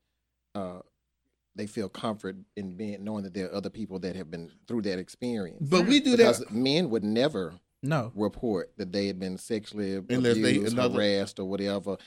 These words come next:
Speaker 1: Even if it was a man or a woman, they wouldn't do it.
Speaker 2: But what I'm saying is, when you get people in a group of people who are sharing those same, it's
Speaker 1: And
Speaker 2: like,
Speaker 1: that's
Speaker 2: uh,
Speaker 1: when
Speaker 2: what's
Speaker 1: they
Speaker 2: my
Speaker 1: can.
Speaker 2: guy name? That, uh, Terry Crews.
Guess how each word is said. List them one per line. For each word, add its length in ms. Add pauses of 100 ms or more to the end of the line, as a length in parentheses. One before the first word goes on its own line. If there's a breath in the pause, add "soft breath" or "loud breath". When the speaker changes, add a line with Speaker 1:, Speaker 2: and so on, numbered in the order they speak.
(220 soft breath)
Speaker 1:
Even 180
if 80
it 40
was 120
a 60
man 240
or 140
a 20
woman, 340
they 80
wouldn't 300
do 240
it. 140
Speaker 2:
But 240
what 180
I'm 80
saying 300
is, 200
when 140
you 100
get 220
people 240
in 160
a 80
group 360
of 140
people 260
who 200
are 40
sharing 380
those 220
same, 460 (220 soft breath)
it's 120
Speaker 1:
And 40
Speaker 2:
like, 200
Speaker 1:
that's 60
Speaker 2:
uh, 80
Speaker 1:
when 80
Speaker 2:
what's 120
Speaker 1:
they 60
Speaker 2:
my 140
Speaker 1:
can. 40
Speaker 2:
guy 160
name? 480 (140)
That, 280
uh, 200
Terry 340
Crews. 540